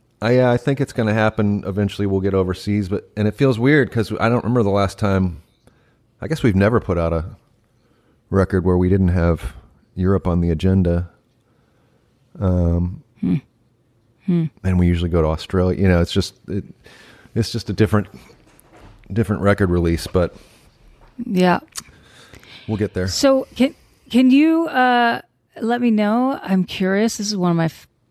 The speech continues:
Speaker 2: most curious things to everyone I talk to is how, wh-, like, how old were you when you first had an experience with music, and how did that eventually lead you to playing music?
Speaker 1: Well, I had a dad who would play a lot of records,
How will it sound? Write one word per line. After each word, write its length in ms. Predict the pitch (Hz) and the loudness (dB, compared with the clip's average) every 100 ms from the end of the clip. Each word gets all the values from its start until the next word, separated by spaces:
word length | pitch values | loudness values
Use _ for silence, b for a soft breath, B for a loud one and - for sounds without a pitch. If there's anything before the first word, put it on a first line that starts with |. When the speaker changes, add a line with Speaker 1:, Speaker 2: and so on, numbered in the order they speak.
| - | -6
Speaker 2:
most 400 | 185 180 185 - | 0 4 2 0
curious 480 | - 175 160 156 - | -4 -2 0 -2 -6
things 400 | 165 160 170 - | -4 -2 -4 -6
to 160 | - - | -10 -8
everyone 360 | 160 165 156 | -6 -4 -4
I 100 | 151 | -4
talk 260 | 156 160 160 | -6 -6 -4
to 100 | - | -2
is 300 | 208 175 - - | 0 0 -4 -14
how, 460 | - 190 185 185 - | -6 0 4 4 2
wh-, 120 | 180 185 | -2 -2
like, 120 | 170 - | -4 -6
how 220 | - 208 | -2 0
old 320 | 202 190 180 | 4 4 2
were 120 | 170 | 0
you 340 | 170 165 165 160 | 2 2 2 2
when 380 | 156 156 151 - _ | 0 0 -2 -6 _
you 160 | 165 156 | -6 -6
first 680 | - 160 156 - - - - | -4 -2 -2 -6 -14 -16 -14
had 260 | 165 160 156 | -6 -4 -2
an 140 | 156 | -4
experience 540 | 147 - 165 156 143 156 | -4 0 2 2 0 -4
with 120 | 143 | -4
music, 600 | 151 156 147 147 143 - B B B B B | -2 -2 -2 -4 -4 -10 B B B B B
and 240 | 247 165 156 | -4 0 2
how 180 | 175 165 | 4 2
did 140 | 147 | 2
that 240 | 160 151 | 2 4
eventually 500 | 147 151 160 160 143 | 4 2 0 2 2
lead 260 | 135 143 143 | 2 0 0
you 140 | 143 | -2
to 100 | 139 | -4
playing 460 | - - 143 135 135 | -6 -4 -2 0 -2
music? 460 | 139 - - - - _ _ b b b b b b b b _ _ _ _ _ _ _ _ _ _ - - _ _ _ _ _ _ _ _ | -2 -4 -6 -8 -10 _ _ b b b b b b b b _ _ _ _ _ _ _ _ _ _ -20 -20 _ _ _ _ _ _ _ _
Speaker 1:
Well, 760 | 117 123 123 135 131 127 - - | -10 -2 2 2 2 -2 -6 -6
I 120 | 113 | -2
had 240 | 123 120 | 0 0
a 80 | 110 | 0
dad 400 | 90 107 110 101 | 0 2 2 2
who 80 | 107 | -2
would 120 | 98 | -2
play 220 | - 101 | -2 0
a 80 | 98 | 0
lot 220 | 98 95 | 2 2
of 80 | 92 | 2
records, 560 | 95 101 104 98 - | 0 0 -2 -2 -14